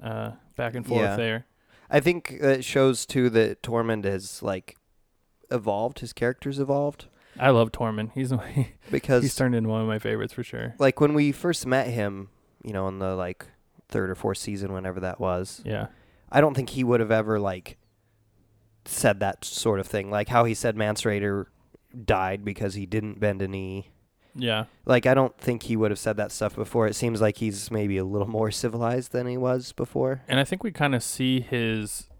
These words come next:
Speaker 1: uh, like, transformation or, like, his development in this way, because, like you said, he does start out where he's, you know, kinda just, like, wildling power.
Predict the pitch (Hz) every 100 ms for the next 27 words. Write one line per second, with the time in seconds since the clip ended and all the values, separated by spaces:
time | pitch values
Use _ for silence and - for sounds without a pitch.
0 | - 113 107 104 101 98 107 - 139 123
1 | - 117 110 110 113 120 110 110 107 104
2 | 104 - 110 110 110 113 117 113 110 107
3 | 113 110 104 - 117 113 107 110 - 113
4 | 110 113 110 - 131 113 117 131 143 -
5 | 113 110 104 110 - _ _ _ _ _
6 | 113 107 107 104 - 110 107 - 113 107
7 | 107 104 107 104 113 117 113 110 110 123
8 | 120 113 113